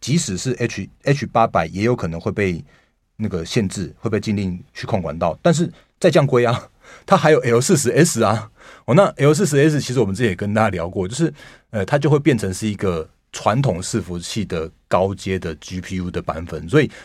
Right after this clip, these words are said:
它会变成是说更有，有更多的受惠的股票出来。所以虽然之前的那种所谓的组装，就是那个系统式的那种，那个伺服器可能会有一些限制，可是接下来的，的状况叫做是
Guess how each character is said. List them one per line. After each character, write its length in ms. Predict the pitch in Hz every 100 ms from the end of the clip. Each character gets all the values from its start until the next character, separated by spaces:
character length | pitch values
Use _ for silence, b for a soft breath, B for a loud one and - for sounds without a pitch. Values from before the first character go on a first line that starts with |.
| B
它 100 | 180
会 80 |
变 160 | 185 180
成 60 | 147
是 100 | 160
说 280 | 143 135 135 -
更 140 | 180
有， 180 | 110 85
有 140 | - 90
更 200 | - 135
多 160 | 127
的 120 | 120 98
受 180 | 127
惠 140 | 101 104
的 120 | 85
股 120 | -
票 180 | - 90
出 220 | - 90
来。 180 | 87 -
所 140 | - 165
以 100 | 123 B B
虽 200 | - 196
然 280 | 202 127 117
之 140 | - 156
前 200 | - 113
的 120 | 110
那 100 | 123
种 160 | 110 78
所 160 | 92
谓 60 | 98
的 100 | 90
组 220 | - 85
装， 280 | 76 101 101 -
就 120 | 104
是 180 | 113 73
那 100 | 113
个 80 | 95
系 160 | -
统 180 | - 80
式 200 | 78 110
的 280 | 87 78 80
那 100 | -
种， 180 | 92 80 82 - _
那 100 | 104
个 120 | 85
伺 160 | - 104
服 80 | 90
器 220 | - 95 - B B
可 120 | -
能 140 | 95 101
会 100 | 117
有 80 |
一 40 | 87
些 140 | 95
限 220 | 92 95 82
制， 200 | 85 -
可 100 | 113
是 180 | 110 139 B B B
接 160 | - 160
下 180 | 165 107
来 80 |
的， 260 | 92 101 98 -
的 100 | -
状 160 | 104 135
况 160 | 117 113
叫 100 | 110
做 120 | 104
是 220 | 110 92